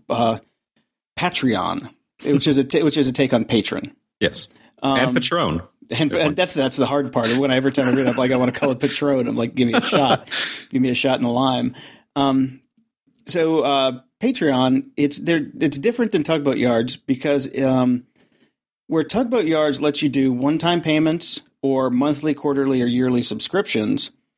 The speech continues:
Speaker 1: uh,
Speaker 2: Yep.
Speaker 1: Patreon is specifically based around donations on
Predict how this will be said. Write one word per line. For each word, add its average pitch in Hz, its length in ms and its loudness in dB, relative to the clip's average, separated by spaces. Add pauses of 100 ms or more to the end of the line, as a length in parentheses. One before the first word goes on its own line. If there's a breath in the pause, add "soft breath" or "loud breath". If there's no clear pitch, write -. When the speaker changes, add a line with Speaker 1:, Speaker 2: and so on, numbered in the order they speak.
(280 loud breath)
Speaker 1:
uh, 117 100 0
Speaker 2:
Yep. 117 160 0
Speaker 1:
Patreon 165 540 0
is 127 100 -4
specifically 175 580 -2
based 135 300 0
around 127 360 2
donations 143 720 0 (180)
on 123 500 0